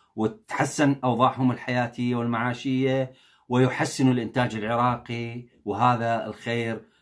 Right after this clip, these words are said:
سيعود عليهم وعلى الوطن وعلى الناس أجمعين. لكنها لم تفعل ذلك. عبد الكريم قاسم جاء، بنى لهم مدينة سماها الثورة، وقعد بها كل هذه العالم بطريقة غريبة، وكأنه يعني هذه اللي يسموها يعني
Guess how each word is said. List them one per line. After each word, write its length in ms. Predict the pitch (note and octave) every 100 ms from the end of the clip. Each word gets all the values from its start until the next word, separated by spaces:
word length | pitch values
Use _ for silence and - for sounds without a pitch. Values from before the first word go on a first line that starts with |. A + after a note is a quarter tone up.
| _
سيعود 440 | - A#2 A2 C3
عليهم 500 | G#2 C3 D3+ B2+ C3+
وعلى 200 | A#2 A2
الوطن 360 | A2 B2+ B2+ A#2+
وعلى 200 | A2+ A2+
الناس 300 | G#2+ A#2+ A#2
أجمعين. 600 | G#2+ F#2+ G2 G#2 F#2 - _ _
لكنها 460 | - D3+ B2+ B2+ A#2
لم 160 | A#2+ A#2
تفعل 400 | G#2+ - F#2 F#2
ذلك. 380 | F#2 G#2 - _ -
عبد 120 | A#2+
الكريم 280 | A#2 B2 B2
قاسم 440 | A#2+ B2+ A#2+ G#2+ G2+
جاء، 420 | A#2+ B2+ C3+ - _ _ _ -
بنى 220 | B2+ B2
لهم 160 | A#2 A2+
مدينة 300 | A2+ A#2+ A2
سماها 360 | - G#2 G2+
الثورة، 600 | G#2 - A#2 A2+ A2 C3 - _ _ -
وقعد 420 | B2 C#3 B2+ A2
بها 160 | A2
كل 200 | A2 B2+
هذه 240 | G#2 G#2 G#2+
العالم 600 | F#2 G2+ G#2+ A#2 A#2+ -
بطريقة 500 | A#2 A#2 A#2 B2 A#2
غريبة، 420 | G#2 A2 A#2+ A#2
وكأنه 600 | A2+ C3 B2+ A#2+ A#2 A#2 A2+ - _ _
يعني 320 | G#2+ A2+ A#2
هذه 140 | A#2+ A#2
اللي 120 | A2+
يسموها 760 | G#2 A#2 A2 A2 G2 G#2+ G#2 F2+
يعني 540 | G2 F#2+ F#2 F#2 F#2